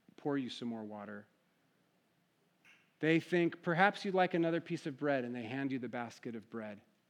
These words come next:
They're not just there.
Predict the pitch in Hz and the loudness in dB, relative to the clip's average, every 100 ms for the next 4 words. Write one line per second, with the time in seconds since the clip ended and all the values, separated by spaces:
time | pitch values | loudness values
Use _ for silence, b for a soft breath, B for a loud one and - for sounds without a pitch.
0 | _ _ _ _ _ _ _ _ _ _ | _ _ _ _ _ _ _ _ _ _
1 | _ _ _ _ _ _ _ _ _ _ | _ _ _ _ _ _ _ _ _ _
2 | _ _ _ _ _ - 135 139 156 147 | _ _ _ _ _ -6 0 2 2 0
3 | 135 139 127 120 120 101 95 | -2 -4 -4 -6 -4 -6 -10